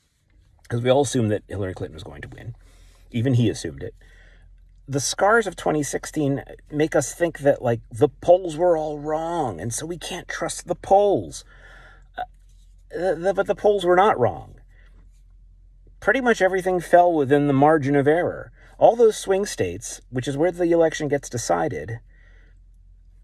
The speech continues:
we're all in that, we're all very close. We're all in that tiny little margin of error. And so, you know,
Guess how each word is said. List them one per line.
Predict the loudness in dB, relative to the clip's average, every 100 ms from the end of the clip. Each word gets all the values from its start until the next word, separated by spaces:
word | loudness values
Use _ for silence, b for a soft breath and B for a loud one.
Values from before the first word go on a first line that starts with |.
| _ -20 _
we're | 0 4 6
all | 6 6 6 4 -2
in | -4
that, | -4 -4 -8 _ -2
we're | 0
all | 4
very | 4 2
close. | 4 4 4 -2 -6
We're | 0
all | 0 0
in |
that | -4 -8
tiny | -8 -4 0
little | 0 0
margin | 0 -2 -2
of | 2
error. | 2 2 0 -6 -20 -20 -20 -20 -20 -20 -20 _ -20 -12 -6
And | -4
so, | 0 4 4 2 -4 -14 -20 _ -20 -20 -20 -10
you | -4
know, | -2 -4 -6